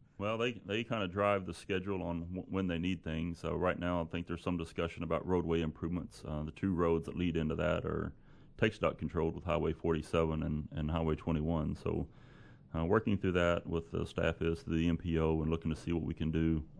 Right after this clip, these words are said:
uh, there to make some improvements to get people in and out of that campus safely.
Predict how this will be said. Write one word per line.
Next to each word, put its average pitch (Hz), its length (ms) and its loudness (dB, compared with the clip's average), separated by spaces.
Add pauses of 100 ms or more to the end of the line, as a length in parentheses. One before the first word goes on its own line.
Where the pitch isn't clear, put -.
uh, 78 80 -2
there 80 180 4
to 78 80 0
make 78 180 0
some 80 200 -2
improvements 80 480 0
to 80 100 -8
get 80 160 -2
people 80 300 0
in 80 80 2
and 78 100 2
out 80 140 2
of 78 60 -2
that - 140 -2
campus - 360 -4
safely. - 420 -2